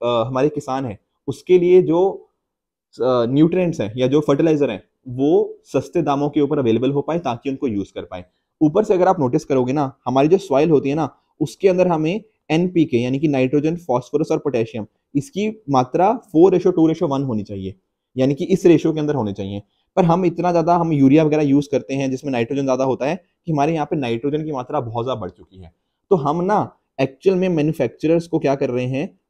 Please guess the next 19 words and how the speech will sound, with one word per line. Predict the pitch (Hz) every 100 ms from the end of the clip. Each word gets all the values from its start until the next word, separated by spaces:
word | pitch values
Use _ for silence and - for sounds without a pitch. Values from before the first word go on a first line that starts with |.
| -
हम | 147
उनको | 160 151 170
ना |
डिफरेंट, | 190 131 127 175 156
डिफरेंट | 151 156
न्यूट्रिएंट्स | 127 123 143 147 143
के | 139
ऊपर | 117 135
यहाँ | 139 120
पर | 113
इस | 139 135
तरह | 147
सब्सिडी | 120 107 135
देने | 131 131
की |
कोशिश | 120 117
कर | - 90
रहे | 92
हैं। | 85